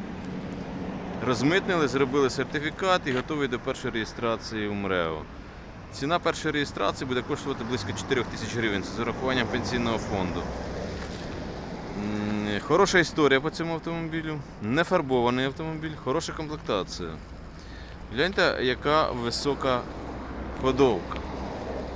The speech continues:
Гляньте, як піднятий цей автомобіль. При тому, що вона з Німеччини. Як правило,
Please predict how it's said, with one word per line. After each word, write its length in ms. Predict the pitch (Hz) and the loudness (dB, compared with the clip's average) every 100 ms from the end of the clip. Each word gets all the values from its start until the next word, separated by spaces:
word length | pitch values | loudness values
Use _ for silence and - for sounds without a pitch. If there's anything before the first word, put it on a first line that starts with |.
| - - - - - - | -8 -6 -8 -8 -8 -4
Гляньте, 280 | - 135 143 | 0 2 4
як 140 | 147 127 - | 4 4 0
піднятий 580 | - 147 117 113 - 98 | 2 2 4 2 2 0
цей 240 | 95 - 98 | 0 0 -2
автомобіль. 520 | 90 98 95 87 85 - - - - - - | -2 -4 -4 -4 -6 -10 -14 -14 -14 -14 -10
При 120 | - | -6
тому, 200 | 117 165 | -2 -2
що 180 | 156 139 | -2 -2
вона 240 | 120 123 120 | 0 0 0
з 80 | |
Німеччини. 680 | 120 123 107 90 - - 92 | 0 0 2 0 -2 -6 -4
Як 120 | 92 | -4
правило, 500 | - 139 139 131 123 | -2 2 2 2 0